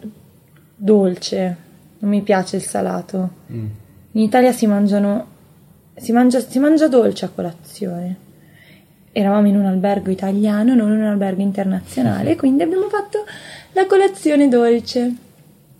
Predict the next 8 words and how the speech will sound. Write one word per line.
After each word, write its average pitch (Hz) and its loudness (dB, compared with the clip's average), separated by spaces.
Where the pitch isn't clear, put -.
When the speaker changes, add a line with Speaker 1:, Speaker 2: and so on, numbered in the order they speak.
Speaker 1:
Poi 330 6
ho 277 0
studiato 196 -2
ancora 208 2
con, 220 4
eh, 208 4
in 214 4
piscina, 214 0